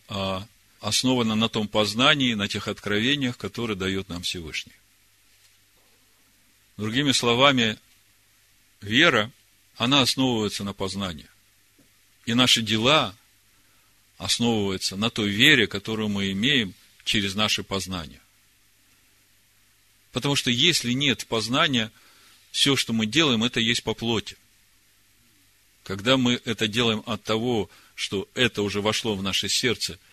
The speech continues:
и живет там, вот это есть свидетельство нашей веры.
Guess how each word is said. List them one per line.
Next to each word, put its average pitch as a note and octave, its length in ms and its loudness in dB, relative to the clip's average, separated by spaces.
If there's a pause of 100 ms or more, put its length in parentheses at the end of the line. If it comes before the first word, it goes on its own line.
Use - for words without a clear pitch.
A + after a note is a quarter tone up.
(360)
и G#2+ 60 -4
живет A2 480 0
там, E3+ 360 -2 (460)
вот A2 220 -2
это G3 160 2
есть C3 340 2
свидетельство A2 960 0 (260)
нашей G#2+ 480 0 (320)
веры. F2 360 -2